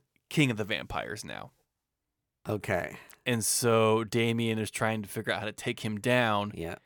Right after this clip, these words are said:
Speaker 1: because for whatever reason, the vampire blood hasn't taken over Damian's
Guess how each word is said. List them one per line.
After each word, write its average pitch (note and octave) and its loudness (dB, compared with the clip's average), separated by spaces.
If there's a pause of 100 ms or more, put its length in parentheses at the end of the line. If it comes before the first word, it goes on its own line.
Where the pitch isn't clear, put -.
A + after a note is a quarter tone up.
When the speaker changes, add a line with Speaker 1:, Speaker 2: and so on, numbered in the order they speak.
(240)
Speaker 1:
because A#2+ 2
for C3 4
whatever D#3+ 8
reason, A2+ 4 (1300)
the A#2+ 8
vampire A#2 4 (800)
blood B2 4
hasn't B2+ 2
taken A#2+ 0
over A2+ 0
Damian's A2 -2